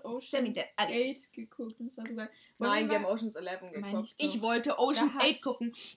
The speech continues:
Speaker 1: Brad
Speaker 2: ganze Klasse
Speaker 1: Pitt
Speaker 2: hat gegen
Speaker 1: mitgespielt.
Speaker 2: mich. Ge-, alle gegen mich. So, alle so, „Nee, wir gucken Ocean's Eleven.“
Speaker 1: Da
Speaker 2: Aber in
Speaker 1: hat
Speaker 2: Ocean's Eight sind, ah, das ist viel cooler.
Speaker 1: Brad Pitt mitgespielt. So,
Speaker 2: Nein, eben
Speaker 1: wollen
Speaker 2: nicht.
Speaker 1: wir,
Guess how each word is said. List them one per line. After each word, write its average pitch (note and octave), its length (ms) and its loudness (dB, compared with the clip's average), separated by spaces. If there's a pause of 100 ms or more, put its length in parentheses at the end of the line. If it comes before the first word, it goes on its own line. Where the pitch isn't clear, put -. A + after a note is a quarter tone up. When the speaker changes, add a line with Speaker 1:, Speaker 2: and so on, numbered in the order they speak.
Speaker 1:
Brad A3+ 40 2
Speaker 2:
ganze E4+ 300 4
Klasse D4 540 0
Speaker 1:
Pitt C#4 140 -6
Speaker 2:
hat C#4 180 0
gegen D4 380 4
Speaker 1:
mitgespielt. - 0 -
Speaker 2:
mich. G3+ 440 -2 (180)
Ge-, - 100 -6
alle F#4+ 300 8
gegen E4+ 320 4
mich. B3+ 180 0
So, C4+ 80 2
alle F#4 280 6
so, E4+ 100 2
„Nee, F4 100 2
wir D#5 380 10
gucken C5+ 260 8 (180)
Ocean's C5+ 260 -4
Eleven.“ F#4+ 520 0 (140)
Speaker 1:
Da A#3+ 80 -2
Speaker 2:
Aber A3+ 120 2
in - 60 0
Speaker 1:
hat B3 80 2
Speaker 2:
Ocean's C4 400 -2
Eight D#4 300 -2 (160)
sind, C4+ 220 -8 (600)
ah, C#4 300 6
das A3+ 140 0
ist B3 140 -6
viel C#4+ 160 -12
cooler. B3 420 -8
Speaker 1:
Brad A3+ 240 -10
Pitt A3+ 120 -8
mitgespielt. A#3 380 -10 (240)
So, A#3 220 -6
Speaker 2:
Nein, A3 240 0
eben A#3 200 0
Speaker 1:
wollen C#4+ 240 2
Speaker 2:
nicht. C#4+ 100 -6
Speaker 1:
wir, D#4+ 260 -4